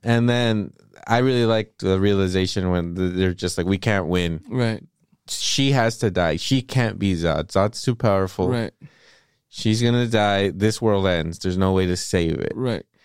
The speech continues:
Speaker 1: I really like that whole thing. It's pretty awesome.
Speaker 2: I
Speaker 1: It's
Speaker 2: did
Speaker 1: dark.
Speaker 2: like that. You know, again, the, the least enjoyable part of this movie was the Flash.
Speaker 1: Yeah.
Speaker 2: You know?
Speaker 1: And then, <sighs> and then one final cameo to top it off. How'd you feel about the final cameo?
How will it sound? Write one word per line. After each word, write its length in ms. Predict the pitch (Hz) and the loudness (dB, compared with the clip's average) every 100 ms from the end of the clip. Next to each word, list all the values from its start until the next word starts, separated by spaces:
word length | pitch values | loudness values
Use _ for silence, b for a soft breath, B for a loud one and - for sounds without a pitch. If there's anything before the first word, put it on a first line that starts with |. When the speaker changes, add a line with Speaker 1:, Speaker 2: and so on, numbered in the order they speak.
| b b b | b b b
Speaker 1:
I 60 | - | 0
really 220 | 214 185 | 2 2
like 220 | 170 160 | 0 0
that 200 | - 82 | 0 -2
whole 180 | 90 82 | -2 -4
thing. 200 | - - | -4 -8
It's 140 | - 117 | -8 -6
pretty 260 | - 165 | -2 2
awesome. 300 | 135 82 - 139 | 2 0 -2 0
Speaker 2:
I 60 | |
Speaker 1:
It's 100 | 143 | 0
Speaker 2:
did 160 | 156 165 | 0 2
Speaker 1:
dark. 120 | 143 | 0
Speaker 2:
like 160 | 123 - | 0 -2
that. 380 | 113 110 104 - - | 0 0 -2 -6 -12
You 180 | - 127 | -2 2
know, 320 | 120 117 98 | 2 2 0
again, 480 | 113 120 117 92 120 | -2 0 0 -2 0
the, 240 | 123 117 - - | 0 -2 -8 -20
the 140 | 143 127 | -6 -2
least 440 | 120 120 127 131 | -2 0 -2 -2
enjoyable 480 | 135 127 120 120 117 | -2 0 0 0 -2
part 360 | - 120 113 87 | -4 -4 -4 -2
of 160 | 110 | -2
this 180 | 113 110 | -4 -2
movie 260 | 117 113 107 | -4 -2 -4
was 280 | 82 120 - | -6 -8 -10
the 120 | 127 | -12
Flash. 560 | - 73 50 - - _ _ | -8 -8 -8 -12 -20 _ _
Speaker 1:
Yeah. 280 | 80 76 73 _ _ | -6 -6 -8 _ _
Speaker 2:
You 160 | 131 117 | -2 0
know? 280 | 107 110 - b b b b b b b b b b b b b _ | 0 -2 -8 b b b b b b b b b b b b b _
Speaker 1:
And 200 | 110 117 | 0 2
then, 320 | 113 113 110 113 B B B | 2 2 0 0 B B B
<sighs> 300 | B B - | B B -6
and 180 | 117 113 | -2 2
then 280 | 113 110 | 2 2
one 260 | 110 117 127 | 2 2 0
final 400 | 123 127 123 120 | 0 0 0 -2
cameo 600 | 117 - 107 104 101 104 | -4 -2 0 2 2 0
to 120 | 98 | 0
top 340 | 90 110 107 104 | -2 0 0 0
it 80 | 92 | 0
off. 260 | 87 90 | 2 0
How'd 200 | 107 101 | 0 -2
you 80 | 104 | -2
feel 240 | - 107 | -2 -2
about 200 | 98 95 | 0 -2
the 100 | - 92 | -4 -4
final 340 | 95 95 95 | -2 0 -2
cameo? 420 | - 107 101 95 | -2 -2 -2 -4